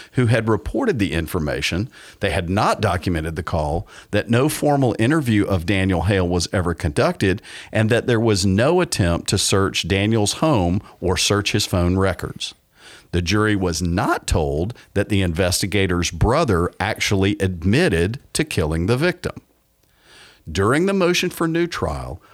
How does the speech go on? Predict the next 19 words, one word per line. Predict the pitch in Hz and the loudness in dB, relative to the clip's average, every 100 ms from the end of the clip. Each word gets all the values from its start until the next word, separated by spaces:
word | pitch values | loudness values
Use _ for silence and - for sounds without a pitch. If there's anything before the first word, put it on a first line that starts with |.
| - | -10
a | 80 | -10
private | - 80 87 113 | -4 -4 -2 0
investigator | 143 143 147 - 139 131 123 | 0 0 -2 -2 -2 0 -2
for | - | -2
the | 101 | -2
defendant | 85 92 - 151 127 - | -2 -4 -2 0 -2 -2
testified | 90 85 - - 87 82 | -4 -4 -6 -2 -2 -2
that | 85 | -4
Houseman, | - 175 226 - 85 85 | -2 -2 -2 -2 -2 -2
the | 110 | -2
lady | 90 80 92 | -2 -2 -2
who | 104 | -2
called | - 92 98 | -2 -2 -2
the | 113 | 0
investigator, | 151 143 101 87 85 85 80 95 - - - - | -2 0 -2 -2 -4 -2 -2 -2 -4 -14 -18 -6
uh, | 90 92 87 92 - - _ - | -2 0 0 -2 -6 -20 _ -20
that | 92 92 101 98 107 82 | -6 -2 0 -2 -6 -2
Daniel | 110 123 143 143 | 0 2 0 0
Hale, | 123 101 | 0 0